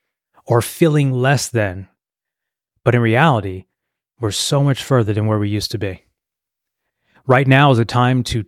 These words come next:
double and triple down on your personal development and your continuous learning.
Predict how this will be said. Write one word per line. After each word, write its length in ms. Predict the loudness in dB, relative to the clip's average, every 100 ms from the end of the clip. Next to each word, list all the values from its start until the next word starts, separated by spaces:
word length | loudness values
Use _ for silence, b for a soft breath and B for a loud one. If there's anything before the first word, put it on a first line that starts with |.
| 0
double 480 | 0 2 2 0 -4
and 140 | -10
triple 320 | -6 -4 -2 -2
down 520 | 0 0 -2 -6 -10 _ _ _ -6
on 160 | -2 -2
your 100 | -2
personal 480 | 0 0 2 0
development 500 | 0 0 0 2 0 -2
and 160 | -4
your 120 | -4 -4
continuous 800 | -4 -2 0 0 0 -2 -4 -6
learning. 380 | -6 -6 -10